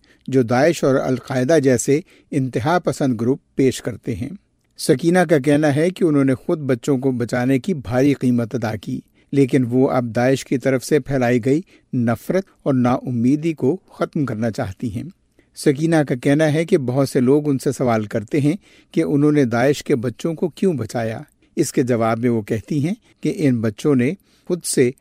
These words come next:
اپنے داعش کے والدین کو نہیں چنا تھا، لہٰذا ان کا کوئی قصور نہیں ہے اور ہمیں بچوں کے ساتھ وہ سلوک نہیں کرنا چاہیے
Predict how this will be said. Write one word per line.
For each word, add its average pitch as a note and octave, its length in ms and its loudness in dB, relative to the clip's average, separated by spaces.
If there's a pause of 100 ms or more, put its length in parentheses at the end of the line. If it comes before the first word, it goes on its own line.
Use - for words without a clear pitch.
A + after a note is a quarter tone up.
اپنے C#3 300 0
داعش A#2+ 340 2
کے D3 100 2
والدین A#2 500 0
کو D#3 240 -4 (140)
نہیں C3 340 -2
چنا G#2+ 220 -2
تھا، B2 220 -10 (360)
لہٰذا C3 360 2
ان C#3+ 240 -2
کا C3+ 100 -2
کوئی F3 280 2
قصور C3+ 400 -2
نہیں A#2 340 -2
ہے A#2 120 -2 (160)
اور D3 100 -4
ہمیں B2+ 280 0
بچوں A#2 360 -4
کے C3+ 120 -4
ساتھ B2 440 -2
وہ D3 140 0
سلوک C#3 420 0
نہیں A#2 260 -2
کرنا B2 340 -2
چاہیے A2+ 420 -4